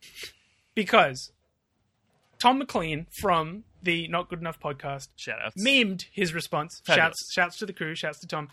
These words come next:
Speaker 2: Great.
Speaker 1: Uh, did a fabulous meme of this response. People might know this format. It's the, the bird, a cute little bird sitting on a branch, and then the bird gets interrupted by a bigger,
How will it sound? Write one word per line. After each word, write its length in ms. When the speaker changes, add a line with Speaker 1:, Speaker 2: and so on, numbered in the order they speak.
Speaker 2:
Great. 160
Speaker 1:
Uh, 180
did 140
a 40
fabulous 440
meme 200
of 100
this 160
response. 420
People 220
might 180
know 160
this 180
format. 440
It's 240
the, 200
the 140
bird, 540
a 80
cute 240
little 160
bird 220
sitting 260
on 80
a 40
branch, 520
and 160
then 320
the 80
bird 240
gets 200
interrupted 520
by 160
a 80
bigger, 480